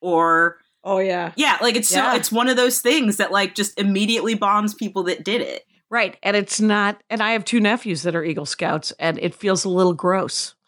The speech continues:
Speaker 2: when it comes up
Speaker 1: Yeah.
Speaker 2: in interviews. So this just means, yay, nerds.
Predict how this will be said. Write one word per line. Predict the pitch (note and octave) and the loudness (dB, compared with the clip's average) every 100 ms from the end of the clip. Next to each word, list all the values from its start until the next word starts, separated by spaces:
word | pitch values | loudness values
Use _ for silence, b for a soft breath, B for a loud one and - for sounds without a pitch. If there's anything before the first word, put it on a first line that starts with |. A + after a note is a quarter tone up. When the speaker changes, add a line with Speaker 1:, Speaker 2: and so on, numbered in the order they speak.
| B B B B | B B B B
Speaker 2:
when | G3 F#3+ | 0 2
it | F3 E3+ | 2 0
comes | F#3 F3 | -2 0
up | F#3 E3 | 0 0
Speaker 1:
Yeah. | |
Speaker 2:
in | F3+ | 2
interviews. | F3 F3 E3 - - - | 2 2 0 -2 -4 -8
So | - - F#3+ | -6 0 0
this | E3+ A#3+ D4+ - - - - | 2 2 2 0 -6 -10 -8
just | G#3 - | -6 -2
means, | G#3 G3+ G3 F#3 - | 0 2 2 0 -4
yay, | G#3 A#3 B3+ | 0 2 2
nerds. | A3+ B3+ B3 - - - | 2 2 0 -4 -12 -12